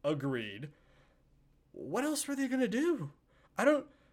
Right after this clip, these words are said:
I don't know. Nobody's told me what else they were gonna do. And I, I haven't heard any, yeah, I still know. And obviously that there's a lot of the, the history that's come from that is the Israeli-Palestinian conflict and the, the, the, the,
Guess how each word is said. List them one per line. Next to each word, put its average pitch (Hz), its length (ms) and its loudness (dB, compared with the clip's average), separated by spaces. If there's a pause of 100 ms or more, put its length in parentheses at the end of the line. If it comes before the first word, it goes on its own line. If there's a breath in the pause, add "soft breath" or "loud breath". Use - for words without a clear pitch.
(140)
I 226 80 2
don't 269 100 8
know. 294 140 10
Nobody's 247 320 6
told 262 280 8
me 233 80 0
what 214 140 2
else 226 160 0
they 226 140 0
were 226 80 -4
gonna 226 180 0
do. 214 360 2
And 135 260 -6
I, 170 280 0 (500)
I - 80 -8
haven't 190 220 2
heard 202 220 4
any, 208 520 -4 (680)
yeah, 185 340 4
I 147 120 4
still 180 240 2
know. 190 260 6
And 147 120 2
obviously 180 380 4
that 156 180 -2
there's 156 160 -2
a 151 40 -2
lot 165 140 4
of 147 100 0
the, 139 200 -4 (340)
the 160 80 -6
history 160 240 -2
that's 139 120 -4
come 160 180 0
from 147 140 -4
that 131 140 0
is 123 160 -4
the 127 140 -10
Israeli-Palestinian 127 960 -4
conflict 170 720 -2
and 113 180 -12
the, 107 220 -14 (500)
the, 120 280 -4
the, 117 380 -8 (320)
the, 107 280 -14